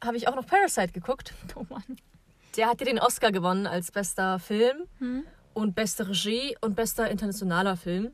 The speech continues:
Speaker 2: Krass.
Speaker 1: Ja, der hat übelst ab-, abgeräumt und, äh, hab ich das schon erzählt? Wir haben ein Tippspiel auf Arbeit gemacht über die Oscars, was ich gewonnen habe. Aber ich hab natürlich nicht auf Parasite getippt, weil, also es hat mich auch nicht so sehr überrascht, aber ich dachte, so
Speaker 2: Worum
Speaker 1: wie
Speaker 2: geht's denn
Speaker 1: alle
Speaker 2: da?
Speaker 1: auch,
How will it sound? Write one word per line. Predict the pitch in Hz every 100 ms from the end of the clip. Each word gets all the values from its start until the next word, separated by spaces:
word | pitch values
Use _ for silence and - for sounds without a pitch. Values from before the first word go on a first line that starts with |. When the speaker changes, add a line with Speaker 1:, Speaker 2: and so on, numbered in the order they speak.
| -
Speaker 2:
Krass. | - 233 - _ _ _ _
Speaker 1:
Ja, | - 175 175
der | 170
hat |
übelst | 185 190
ab-, | 180 180
abgeräumt | - 175 190 180 185
und, | 175 170 _ _ _ _ _ _ _
äh, | 208 202 190 175 -
hab |
ich | 190
das | -
schon | 277
erzählt? | 254 226 262
Wir | 240
haben | 208
ein |
Tippspiel | 202 226 - 240
auf | 220
Arbeit | 214 226
gemacht | 233 226 233 -
über | 196 208
die | 196
Oscars, | 214 220 214
was | 185
ich | 170 -
gewonnen | 180 202
habe. | 220 226 247
Aber | 202
ich | 196 214
hab |
natürlich | 226 202 208
nicht | 330 240
auf |
Parasite | - 208 220 196
getippt, | 202 - - -
weil, | 190 196 202 - - -
also | 220 247
es | -
hat | 277
mich | 311
auch | 247
nicht | 262
so | - 262
sehr | 269
überrascht, | 208 190 185 285 - -
aber | 202
ich | 180
dachte, | 220 - 247 240 240 _ _ _ _ _ _ _ _ _ _ _ -
so | 226
Speaker 2:
Worum | 226
Speaker 1:
wie |
Speaker 2:
geht's | 226 -
denn | 202
Speaker 1:
alle | 240
Speaker 2:
da? | 226 190
Speaker 1:
auch, | 208 240 -